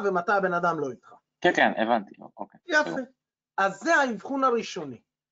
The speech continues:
Speaker 1: ואז
Speaker 2: Mm-hmm.
Speaker 1: אנחנו מגיעים לשישים אחוז שאני לא יודע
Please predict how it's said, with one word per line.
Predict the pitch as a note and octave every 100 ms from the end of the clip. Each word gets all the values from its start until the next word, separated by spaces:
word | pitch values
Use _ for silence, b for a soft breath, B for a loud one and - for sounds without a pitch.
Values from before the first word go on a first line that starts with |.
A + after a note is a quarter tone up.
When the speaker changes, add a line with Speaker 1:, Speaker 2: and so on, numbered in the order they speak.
| _ _ A#2+
Speaker 1:
ואז | D3 G#3 A#3
Speaker 2:
Mm-hmm. |
Speaker 1:
אנחנו | A#3+ A3+
מגיעים | A3+ A#3+ D#4+ B3+
לשישים | F3+ - E3+ - G3+ A3+
אחוז | - D3+ C3+ B2 D3 F3 _ _ _ _ _ _ _ _
שאני | - C3 C3+ C3
לא | D#3+
יודע | G3+ G3+ A#3+